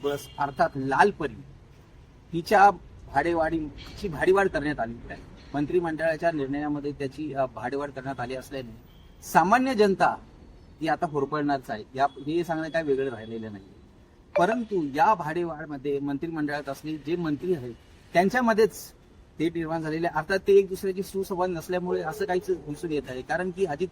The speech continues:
पवार वेगळे बोलत आहेत, बावनकुळे वेगळे बोलत आहेत, सोबतच परिवहन मंत्री प्रतापराव सरनाईक हे देखील वेगळं बोलत आहेत. त्याने सांगितलं की कॅबिनेटमध्ये या सगळ्यांची, अ, बैठक घेण्याची गरज नाही, भाडेवाढ केली जाऊ शकते. परंतु हा सुसंसा-, हा असुसंवाद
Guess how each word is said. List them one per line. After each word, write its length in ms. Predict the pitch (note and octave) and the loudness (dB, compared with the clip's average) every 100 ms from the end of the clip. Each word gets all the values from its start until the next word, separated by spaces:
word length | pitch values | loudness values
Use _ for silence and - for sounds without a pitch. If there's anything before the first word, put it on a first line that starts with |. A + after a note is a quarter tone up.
| - | 0
पवार 160 | F#3 | 0
वेगळे 260 | F3+ E3 F3 | -2 -4 -4
बोलत 320 | E3+ E3+ D#3+ | -2 -4 -6
आहेत, 180 | D#3 D3 - - - - - | -6 -8 -10 -20 -20 -8 2
बावनकुळे 500 | D3 G#3 G3+ G#3 G#3 | 4 4 4 4 6
वेगळे 280 | F#3+ F#3+ | 4 4
बोलत 320 | F#3 F3 E3+ F3+ | 2 0 0 -2
आहेत, 160 | E3 D#3 - - - | -4 -6 -20 -20 -6
सोबतच 340 | - F#3+ G3+ G3+ | 0 0 0 -2
परिवहन 460 | - F#3 G3+ G#3+ | 0 4 4 4
मंत्री 440 | G#3 G3 F#3+ F#3+ D#3+ - | 4 2 2 2 -2 -2
प्रतापराव 460 | D#3 F3 E3+ E3+ | -2 -2 0 0
सरनाईक 400 | E3+ F#3+ F3 F#3 E3+ | 0 -2 -2 -4 0
हे 100 | G#3 | 0
देखील 280 | G#3 G#3 G#3+ | 0 -4 -2
वेगळं 280 | F3 E3 E3+ | 0 0 0
बोलत 280 | D3 D3 C3+ | -2 -4 -6
आहेत. 220 | A2+ A2+ - | -12 -12 -6
त्याने 180 | D#3 F#3 | -6 0
सांगितलं 400 | F3 E3+ F3 F#3+ | 0 0 -4 0
की 120 | G3 | 0
कॅबिनेटमध्ये 800 | F#3+ E3+ E3+ F3+ F3 E3 F3+ F#3 - - - | 0 -2 0 -4 -4 -6 -6 -8 -12 -20 0
या 160 | D#3 G3+ | 2 4
सगळ्यांची, 640 | G3+ F#3+ G3 F#3+ G#3 G3+ | 2 2 0 -2 -2 2
अ, 140 | F#3+ F3 | 2 0
बैठक 280 | E3 D3+ F3+ | -2 -2 -2
घेण्याची 280 | E3+ F3+ G3 | -2 -2 -2
गरज 320 | E3+ D#3+ F#3 | -4 -2 0
नाही, 220 | F3+ F3 | 0 2
भाडेवाढ 380 | F#3 C#3+ D#3 E3+ | 0 -2 0 0
केली 320 | E3+ E3+ D#3 | 0 -4 -4
जाऊ 200 | E3+ D#3 F3 - | -2 -4 -6 -10
शकते. 460 | - - D3 G2 - - - - | -14 -10 -6 -6 -10 -20 -20 -6
परंतु 400 | D#3 F#3 G#3+ G#3 D#3+ | 2 2 2 -2 -4
हा 120 | E3 A3 | 0 -2
सुसंसा-, 960 | - A#3 G#3 G#3 G3 G3 G3 - - | -2 -6 -2 -2 0 -2 -4 -10 0
हा 180 | D3+ F#3 - - - - G3 | 2 2 -2 -20 -20 -4 0
असुसंवाद 640 | C4+ A#3+ G#3+ G#3 F3+ A2+ | 0 -2 -2 0 2 -2